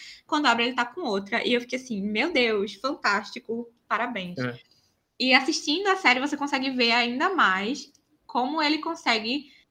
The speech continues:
Speaker 1: atuar de duas formas tão diferentes. Só não ouso dizer que ele é a melhor coisa da série, porque a melhor coisa da série é a série. Quando for falar dela, falo mais sobre isso. Mas então eu queria muito que ele levasse. Eu ficaria muito, muito feliz e acharia muito merecido, porque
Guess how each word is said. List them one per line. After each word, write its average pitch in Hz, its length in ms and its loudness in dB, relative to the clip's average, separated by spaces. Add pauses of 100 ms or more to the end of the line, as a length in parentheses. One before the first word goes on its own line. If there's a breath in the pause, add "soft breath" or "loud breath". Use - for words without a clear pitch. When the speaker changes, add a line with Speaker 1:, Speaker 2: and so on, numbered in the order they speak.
(100)
Speaker 1:
atuar 262 500 8
de 247 100 -2
duas 247 200 0
formas 226 260 0
tão 226 120 -6
diferentes. 226 440 -4 (320)
Só 247 220 4
não 302 240 2
ouso 285 280 4
dizer 294 260 2
que - 120 0
ele 240 200 4
é 202 100 6
a 180 80 6
melhor 190 320 6
coisa 220 200 2
da 190 120 0
série, 208 580 2 (240)
porque - 140 -4
a 214 40 4
melhor 220 240 2
coisa 214 160 -4
da 220 60 -6
série 214 260 0
é 196 80 4
a 240 60 2
série. 151 520 -6
Quando 190 200 -6
for 185 120 -10
falar 190 240 2
dela, 185 360 4 (100)
falo 202 240 2
mais 190 200 -2
sobre 196 420 -6
isso. - 240 -20
Mas 208 220 2
então 233 180 -2
eu 233 80 2
queria 240 240 2
muito 220 220 -4
que - 100 -8
ele 214 120 -2
levasse. 185 580 -2
Eu 190 80 -8
ficaria 185 280 -2
muito, 196 400 -2
muito 220 180 -4
feliz 175 360 -2
e 185 100 0
acharia 190 360 0
muito 196 300 -2
merecido, 233 540 2
porque 175 720 -2